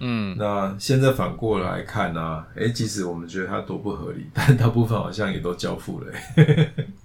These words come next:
Speaker 2: <laughs>
Speaker 1: 也是啦，啊，其实讲，
Speaker 2: 对。
Speaker 1: 讲明白一点，
Speaker 2: 对啊。
Speaker 1: 那个，那个头洗一半呢，还是就把它洗完嘛，只是说，
Speaker 2: 对啊，
Speaker 1: 诶，洗出来的结果
Speaker 2: 好像那个表出来了，就还是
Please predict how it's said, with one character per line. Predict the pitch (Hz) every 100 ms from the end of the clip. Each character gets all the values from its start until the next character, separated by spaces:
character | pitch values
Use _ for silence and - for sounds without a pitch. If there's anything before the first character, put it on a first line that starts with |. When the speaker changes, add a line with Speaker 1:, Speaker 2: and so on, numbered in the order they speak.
| 127
Speaker 2:
<laughs> | 123 - _ - -
Speaker 1:
也 | 127 117
是 | - 170 139
啦， | 117 113 135
啊， | 151 -
其 | -
实 | 123 135 120 190
讲， | 131 117
Speaker 2:
对。 | 120
Speaker 1:
讲 | 117
明 | 120 139
白 | 110 117
一 | 123
点， |
Speaker 2:
对 | 120
啊。 |
Speaker 1:
那 | 135
个， | 131 127 120
那 | 131 139
个 | 123 120 117 _ _ _
头 | 104 110
洗 | 107 101
一 |
半 | 95 120 110
呢， | 101 92
还 | 95
是 | 113
就 | 110 110
把 | 95
它 | 90
洗 | - 90
完 | 73 67 _
嘛， | _ _
只 | 92
是 | 104
说， | 107 101
Speaker 2:
对 | 101
啊， | 98 101 110 -
Speaker 1:
诶， | 117
洗 | - 123
出 |
来 | 98
的 |
结 | 127
果 | 143
Speaker 2:
好 |
像 |
那 | 147
个 | 131
表 | 113 95
出 | 98 131
来 | 120 95
了， | 95 98
就 | 120 113 104
还 | 101 98
是 | - 107 98